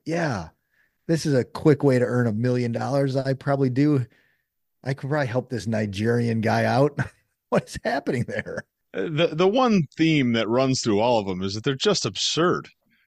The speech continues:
Speaker 2: You know, like,
Speaker 1: Mm-hmm.
Speaker 2: Mark Zuckerberg is not emailing me from a Gmail account.
Speaker 1: <laughs>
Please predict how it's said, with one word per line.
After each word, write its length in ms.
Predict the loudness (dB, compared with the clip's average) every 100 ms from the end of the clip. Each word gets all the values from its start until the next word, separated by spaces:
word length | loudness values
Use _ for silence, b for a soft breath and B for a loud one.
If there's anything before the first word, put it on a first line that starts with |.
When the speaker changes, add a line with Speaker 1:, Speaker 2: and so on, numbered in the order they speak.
| _
Speaker 2:
You 100 | -2
know, 140 | 0 2
like, 140 | 2
Speaker 1:
Mm-hmm. 100 | 2
Speaker 2:
Mark 200 | 0 0
Zuckerberg 480 | 2 0 2 2 2
is 100 | 2
not 200 | 0 -2 0
emailing 480 | 0 2 0 -2 -2
me 140 | -4
from 180 | -4 -2
a 60 | -2
Gmail 680 | -4 -2 0 0 -2 -4 -8
account. 300 | -4 -4
Speaker 1:
<laughs> 80 | -4